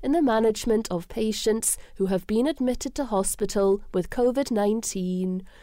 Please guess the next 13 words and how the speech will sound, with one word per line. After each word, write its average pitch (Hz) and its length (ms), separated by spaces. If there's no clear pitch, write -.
which - 240
can 240 280
reduce 208 600
both 185 300
serious 269 640
illness 220 520
and 226 280
deaths. 180 720
We 247 120
are 196 140
also 185 520
now 240 280
offering 185 680